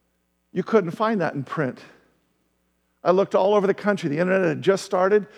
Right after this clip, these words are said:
I looked everywhere. I couldn't even hardly find it in libraries, and I couldn't get it, and I wanted to have a copy and everything else. I was poor at the time,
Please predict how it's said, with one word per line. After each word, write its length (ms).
I 100
looked 220
everywhere. 380
I 40
couldn't 220
even 120
hardly 180
find 260
it 60
in 60
libraries, 600
and 80
I 60
couldn't 300
get 240
it, 60
and 80
I 40
wanted 280
to 40
have 180
a 60
copy 360
and 80
everything 260
else. 180
I 100
was 200
poor 400
at 100
the 80
time, 380